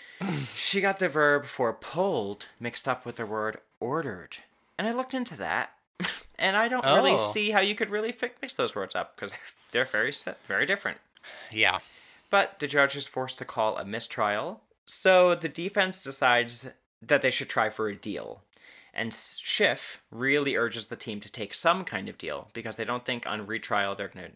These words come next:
Speaker 2: do very well. And they offer a deal where both Turner and this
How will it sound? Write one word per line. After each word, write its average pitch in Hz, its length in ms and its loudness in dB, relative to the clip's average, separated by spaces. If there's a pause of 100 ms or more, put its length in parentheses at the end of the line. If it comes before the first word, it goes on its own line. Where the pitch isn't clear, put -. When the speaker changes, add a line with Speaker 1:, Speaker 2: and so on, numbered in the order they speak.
(140)
Speaker 2:
do 104 160 -8
very 95 240 -8
well. 90 300 -6 (600)
And 110 180 -2
they 104 60 -2
offer 131 760 0
a 120 120 -4
deal 107 520 -6
where 117 160 0
both 104 300 -6
Turner 175 600 -6 (140)
and 120 400 0
this 117 260 -4